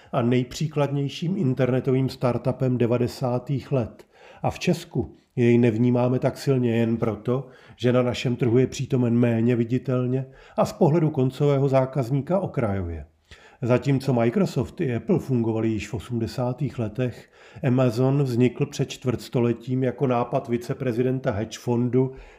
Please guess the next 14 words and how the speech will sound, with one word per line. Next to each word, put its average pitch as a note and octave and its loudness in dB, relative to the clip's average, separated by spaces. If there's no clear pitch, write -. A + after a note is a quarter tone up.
D C3+ 4
H C3 -6
Shaw B2 2
and A#2+ -2
Company C3 0
Jeffa A#2+ 0
Bezose. G2+ -4
A C3+ 2
nejprve F3+ 6
prodával D#3+ 4
jen D3 2
knihy. F#2+ -2
Byly A2+ 2
malé, G#2+ 0